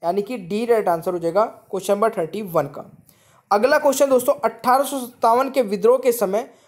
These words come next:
भारत के गवर्नर जनरल, अ, निम्न में से कौन थे? I think ये क्वेश्चन रिपीट हो गया,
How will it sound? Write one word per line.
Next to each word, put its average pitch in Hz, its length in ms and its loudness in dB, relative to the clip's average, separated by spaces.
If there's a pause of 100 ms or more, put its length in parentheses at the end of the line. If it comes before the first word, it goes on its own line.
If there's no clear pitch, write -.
(160)
भारत 240 500 0
के 302 100 -2
गवर्नर 214 400 2
जनरल, 240 420 0 (160)
अ, 185 120 2
निम्न 233 340 -2
में 247 100 2
से 254 140 -2
कौन 226 300 0
थे? 151 160 -8 (200)
I 185 80 2
think 233 200 -6
ये 220 100 0
क्वेश्चन 214 380 0
रिपीट 196 320 -2
हो 220 100 4
गया, 220 260 2